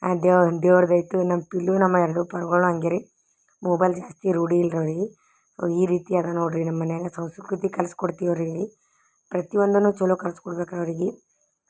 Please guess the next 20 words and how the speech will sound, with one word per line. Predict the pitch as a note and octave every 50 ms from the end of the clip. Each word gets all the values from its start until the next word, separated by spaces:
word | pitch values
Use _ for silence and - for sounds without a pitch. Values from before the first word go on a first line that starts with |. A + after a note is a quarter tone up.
| _ -
ಆ, | - F3+ F3 F3 F3 E3+
ಮ-, | E3 E3 E3+ E3+ -
ಯಾವುದೇ | D#3+ - F3+ F3 G3 G3 F#3+ G#3
ಆಗಲಿ, | G3+ F#3+ F3 F3+ F#3 B3+ C#4+ C4+ A#3+ A3+ G3+ F#3
ಮ್, | F3 E3+ E3+ E3 D#3+ E3 F3+ F#3
ಭಾಳ | D#3+ E3+ F3 F#3
ಅಂದ್ರೆ | F#3+ G3 F#3+
ಭಾಳ | F#3 F3+ F3+ F#3 F#3+ F#3+ - _ _ _ _ _ _ - -
ಸೂಕ್ಷ್ಮವಾಗಿ | G3+ F#3+ - - G3+ G3+ G3 G3 F#3
ಜೋಕ್ | F#3 F3 E3+ F3+
ಮಾಡ್ಬೇಕಾಗ್ತದೆ | F#3 E3+ E3 E3+ E3 - F#3 D#3+ - - E3+
ಮಕ್ಕಳಿಗೆ. | E3+ E3 D#3 - - F#3 F3 D#3+ D#3+ E3+ - - - _ _ _ _ _ _ _ _ _ _ _ -
ಯಾಕಂದ್ರೆ | F3+ E3+ - - F3 F3+ F3+
ಭಾಳ | F3 F3 F3 F3 F3+
ಅಂದ್ರೆ | F3+ F#3 F3+
ಭಾಳ | F3 F3+ F3 F3+ F3+ F3 E3+ F3 - - - C4+ C4+ - -
ಸೂಕ್ಷ್ಮ | - F#3 F#3 - - F#3+
ಇರ್ತದೆ | F3+ E3 D#3+ - E3+ E3+
ರೀ | E3 E3
ಅದು. | D#3+ - G3